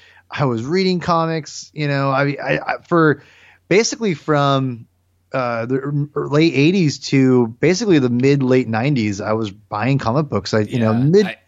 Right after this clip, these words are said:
Speaker 2: I didn't buy Wizard every month just 'cause Wizard was kind of expensive.
Speaker 1: Oh, it was expensive. It
Speaker 2: So,
Speaker 1: was.
Speaker 2: like, you know, Wizard would be, like, a treat <laughs> when I
Speaker 1: No,
Speaker 2: got
Speaker 1: yes, me
Speaker 2: an,
Speaker 1: too.
Speaker 2: an issue of that, you know, 'cause I was not
Speaker 1: Grocery
Speaker 2: ge-,
Speaker 1: store.
Speaker 2: yeah, I was not getting Wizard on a monthly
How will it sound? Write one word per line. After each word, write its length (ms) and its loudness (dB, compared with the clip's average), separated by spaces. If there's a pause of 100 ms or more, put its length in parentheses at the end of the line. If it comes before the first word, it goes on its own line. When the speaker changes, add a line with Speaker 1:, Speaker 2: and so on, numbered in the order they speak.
(240)
Speaker 2:
I 80 -6
didn't 220 -4
buy 160 -2
Wizard 360 -6
every 220 -4
month 240 -6
just 120 -18
'cause 140 -18
Wizard 320 -10
was 100 -12
kind 300 -12
of 80 -10
expensive. 540 -10
Speaker 1:
Oh, 140 4
it 100 6
was 100 4
expensive. 520 0
It 40 -16
Speaker 2:
So, 440 -2
Speaker 1:
was. 140 -10
Speaker 2:
like, 300 -10 (160)
you 100 -14
know, 100 -12
Wizard 360 -8
would 160 -8
be, 160 -8
like, 240 -6
a 60 -8
treat 580 -12 (140)
<laughs> 480 -8
when 200 -8
I 140 -6
Speaker 1:
No, 140 0
Speaker 2:
got 260 -4
Speaker 1:
yes, 380 2
me 140 4
Speaker 2:
an, 60 2
Speaker 1:
too. 120 -2
Speaker 2:
an 320 4
issue 260 -2
of 120 -6
that, 420 -6
you 100 -10
know, 80 -10
'cause 140 -14
I 80 -6
was 160 -8
not 100 -2
Speaker 1:
Grocery 220 0
Speaker 2:
ge-, 60 -6
Speaker 1:
store. 300 -6
Speaker 2:
yeah, 380 -10
I 120 -12
was 120 -10
not 320 -8
getting 260 -10
Wizard 440 -8
on 160 -12
a 20 -14
monthly 800 -14